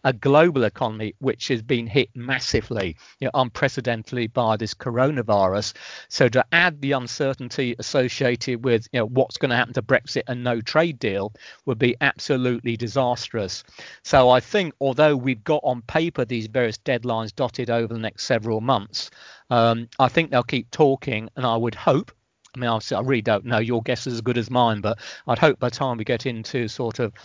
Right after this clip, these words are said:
you know, close to the end of the year, that they'll come out with some kind of agreement, which is gonna involve compromises on both sides, but hopefully,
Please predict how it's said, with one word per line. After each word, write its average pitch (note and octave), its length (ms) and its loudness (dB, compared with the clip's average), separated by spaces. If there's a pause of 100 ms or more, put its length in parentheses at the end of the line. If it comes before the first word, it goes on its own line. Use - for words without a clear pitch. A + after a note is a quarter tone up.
(140)
you B2 80 2
know, A2+ 80 -4
close C#3 300 2
to - 80 -18
the B2 180 -2
end A#2 160 -4
of A2 80 -6
the A2+ 80 -4
year, A2 400 0 (340)
that A#2+ 160 2
they'll A#2+ 140 0
come B2+ 260 -2
out A#2 220 0
with A2 100 -4
some D3+ 320 2
kind A#2 260 0
of A2+ 80 -4
agreement, A2 640 -4
which - 460 0
is B2 100 -2
gonna C#3 180 0
involve B2 300 4
compromises A#2 720 -2
on A2 140 -4
both G#2 240 2
sides, G#2 480 2 (320)
but A#2+ 160 6
hopefully, G#2+ 600 2